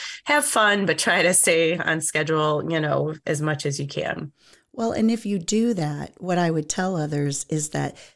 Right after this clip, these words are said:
Speaker 2: the next day is gonna be great, and the next day, and the next day, because what ends up happening is we all know that when we don't get the right amount of sleep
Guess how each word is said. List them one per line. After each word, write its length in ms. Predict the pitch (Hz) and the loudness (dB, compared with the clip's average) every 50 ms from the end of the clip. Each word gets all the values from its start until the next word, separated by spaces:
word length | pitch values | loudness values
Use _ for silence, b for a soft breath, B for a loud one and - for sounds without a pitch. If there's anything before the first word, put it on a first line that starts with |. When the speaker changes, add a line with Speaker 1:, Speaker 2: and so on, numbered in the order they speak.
| B _ | B _
Speaker 2:
the 80 | 180 | -2
next 340 | 185 185 185 196 196 - - | 0 2 0 0 -2 -4 -2
day 180 | - 175 156 151 | 0 0 0 2
is 140 | 151 151 | 0 -2
gonna 300 | - - 151 151 143 - - - _ | -2 0 0 0 0 -2 -4 -10 _
be 120 | - 147 | -16 -16
great, 420 | 143 _ - 131 107 - - - - - | -12 _ -4 -4 -4 -4 -6 -10 -6 0
and 160 | 165 165 165 | 2 2 4
the 20 | |
next 380 | 160 160 160 160 160 - - - | 4 4 4 2 0 -2 -4 -6
day, 260 | - - 110 - - - | -4 -4 -6 -6 -4 -2
and 120 | 156 160 | 0 2
the 40 | 147 | 2
next 340 | 151 151 151 147 - - - | 2 2 0 -2 -6 -10 -12
day, 200 | - - - - | -10 -10 -10 -8
because 640 | - - 170 165 - 180 165 156 156 156 - B B B B B B B B | -6 -6 -8 -4 -2 -2 0 0 0 -2 -4 B B B B B B B B
what 140 | - 214 220 | 0 2 4
ends 200 | 240 233 190 180 | 4 4 2 0
up 140 | 165 - | -2 -6
happening 480 | - - 233 269 269 - 165 170 160 175 | -6 -6 -6 -4 -2 -2 0 0 0 2
is 320 | 160 156 151 170 - - - _ _ _ | 0 0 0 0 -4 -6 -8 _ _ _
we 200 | 190 185 196 196 | -8 -4 -2 0
all 200 | 196 196 208 220 | 0 2 2 2
know 340 | 202 180 165 156 156 156 156 | 2 2 2 0 0 0 0
that 260 | 165 156 151 - - | -2 -2 -4 -2 -2
when 180 | 156 160 156 165 | 0 0 2 2
we 80 | 160 | 0
don't 400 | 160 156 - 165 170 202 233 - | 0 0 0 2 2 0 -2 -2
get 380 | - - 147 143 143 - - - b b b b b b _ | -2 -2 0 0 -2 -4 -8 -14 b b b b b b _
the 120 | - 170 | -4 -2
right 260 | 165 170 160 165 175 175 | 0 2 2 2 2 2
amount 300 | 165 160 151 147 147 147 | 2 2 2 2 2 2
of 80 | 147 | 0
sleep 420 | - - - 156 151 156 151 151 | 0 -2 -2 -2 -2 -2 -4 -6